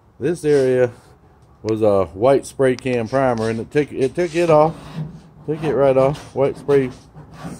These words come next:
white spray can. Well, it kinda took it off. Anyway, uh, the factory paint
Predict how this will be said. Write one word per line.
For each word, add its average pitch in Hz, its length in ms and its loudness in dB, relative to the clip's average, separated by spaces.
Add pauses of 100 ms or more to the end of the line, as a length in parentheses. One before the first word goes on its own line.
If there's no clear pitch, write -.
(1200)
white 117 260 2
spray 143 300 2
can. 127 360 -2 (760)
Well, 127 360 -2
it 110 120 -8
kinda 135 280 0
took 104 220 -2
it 104 100 -2
off. 127 220 0 (560)
Anyway, 165 440 2 (1200)
uh, 127 240 0 (2250)
the 92 80 -14
factory 151 420 0
paint 147 380 0